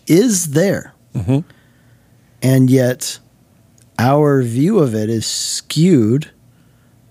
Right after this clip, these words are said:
Speaker 1: In a glass darkly, it's literally a lens.
Speaker 2: Right.
Speaker 1: And oftentimes a good way to explain hermeneutics is that it's a lens
Speaker 2: Yeah.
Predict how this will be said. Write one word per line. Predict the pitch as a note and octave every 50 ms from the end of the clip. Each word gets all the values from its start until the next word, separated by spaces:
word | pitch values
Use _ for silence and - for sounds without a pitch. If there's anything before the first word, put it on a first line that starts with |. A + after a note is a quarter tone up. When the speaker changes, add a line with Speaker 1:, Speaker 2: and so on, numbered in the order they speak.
| _ _ _ _ _ - A#2 A2 - -
Speaker 1:
In | B2
a | A#2+ A2
glass | G2+ B2 C3 C3+ - -
darkly, | - - C#3 F3+ F#3+ - C#3 B2
it's | A2 - -
literally | - B2 C#3 C#3+ C#3 C#3+ C3+ C3 B2 B2 B2+ C3 - -
a | - A#2+
lens. | A#2 A2+ B2 C#3+ F3 F3+ A#2 D#2+ C2 D#2+ F2+ - - - - -
Speaker 2:
Right. | - A#2+ A2+ - - -
Speaker 1:
And | - A#2+ C3
oftentimes | B2+ C3 B2 - C3+ A#2+ - C3 C3 B2 B2 A#2 - - - - - - - - - - -
a | -
good | B2 A#2 D3 D3 C3+
way | C#3 C3
to | B2 A#2+
explain | A2+ - - - B2 A#2 A2+ G#2+ G2+ -
hermeneutics | - A2+ B2+ A#2 A2+ A#2 C#3 E3 E3+ A#2+ G2 - -
is | A2 G#2 - -
that | A2+ A2 G#2+ - _ - - - - _ _ -
it's | A#2 - - -
a | A2+
lens | G#2 G2 G2 G#2+ B2 D#3 F3 D#3 A2+ G2+ A#2+ D3+ F3 E3 - - -
Speaker 2:
Yeah. | A#2+ A#2